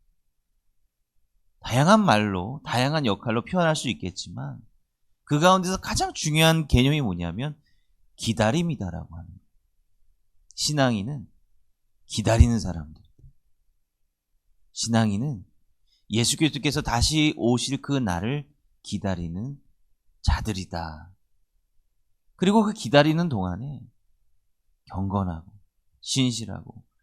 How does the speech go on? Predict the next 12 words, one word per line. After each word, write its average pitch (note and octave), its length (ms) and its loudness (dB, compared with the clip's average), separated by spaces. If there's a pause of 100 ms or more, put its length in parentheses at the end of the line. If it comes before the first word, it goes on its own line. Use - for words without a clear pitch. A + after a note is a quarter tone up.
(180)
증인된 D3 460 4
사명을 C3+ 400 0
다하면서 G2 760 -8 (600)
기다려야 A#2 520 2
된다라고 F#2+ 600 -6
하는 E2 180 -10
것을 E2+ 460 -12 (580)
이 F#2+ 120 -10
베드로는 F#2+ 640 -8 (400)
이야기를 G2 400 -6
하고 A2+ 200 -10
있습니다. - 360 -14